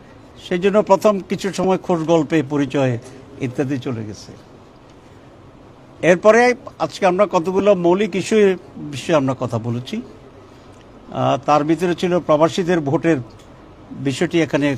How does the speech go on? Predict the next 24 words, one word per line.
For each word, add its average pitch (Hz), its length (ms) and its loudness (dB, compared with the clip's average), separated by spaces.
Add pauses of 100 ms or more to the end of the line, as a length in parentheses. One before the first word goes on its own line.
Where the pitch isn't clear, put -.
গুরুত্ব 127 320 -2
পেয়েছে। 139 440 -6 (320)
আপনারা 139 280 -4
জানেন 151 260 0
যে 147 100 2
আমি 147 200 2
কয়েকদিন 135 360 -2
আগে 135 240 -2
আমেরিকার, 135 440 -2
আহ, - 960 -8
একটা 123 300 -4 (260)
জাতিসংঘের 127 500 -4
মিটিং 123 300 -6
থেকে 147 200 -6
আসছি, 185 240 -6
সেখানে 160 460 0
এনআরবি 147 480 4
নেশ-, 131 340 -6
আহ, - 920 -8
একটা, 151 240 0
আহ, - 1040 -8
নন 151 340 4
রেসিডেন্ট 160 420 -2
বাংলাদেশিদের 143 680 -2